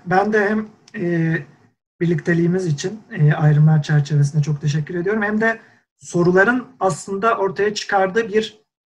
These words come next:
e, harita söz konusu. Soruların ve üzerinden, e, konuştuğumuz meselelerin. Yani, e, önemli bir noktaya temas etmiştim. Posthumanizm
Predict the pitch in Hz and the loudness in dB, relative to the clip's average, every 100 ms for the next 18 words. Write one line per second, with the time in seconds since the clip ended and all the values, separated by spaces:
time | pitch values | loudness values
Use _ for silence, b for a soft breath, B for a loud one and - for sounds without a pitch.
0 | - 151 185 208 208 165 151 _ _ _ | 0 4 4 4 2 -2 -2 _ _ _
1 | _ _ - 147 139 - 127 123 - 151 | _ _ -2 2 2 0 -6 -6 -12 -14
2 | - _ _ _ _ _ - 156 151 202 | -14 _ _ _ _ _ -2 2 4 4
3 | 202 175 165 160 160 165 165 - _ _ | 2 2 2 2 4 2 -2 -10 _ _
4 | - 151 147 143 139 139 113 156 143 _ | -2 4 6 8 6 4 4 4 4 _
5 | _ - 151 156 156 151 147 165 175 180 | _ -2 0 2 4 6 6 6 2 -4
6 | B B B - 156 156 160 175 170 180 | B B B -4 2 2 2 2 2 2
7 | 190 202 202 - - _ 170 151 190 202 | 2 2 0 -2 -20 _ -2 -2 0 -2
8 | 202 160 147 147 139 147 - 143 160 175 | 0 2 4 2 0 0 0 2 2 -2
9 | - 185 196 233 226 214 | -2 -4 -2 -2 -4 -6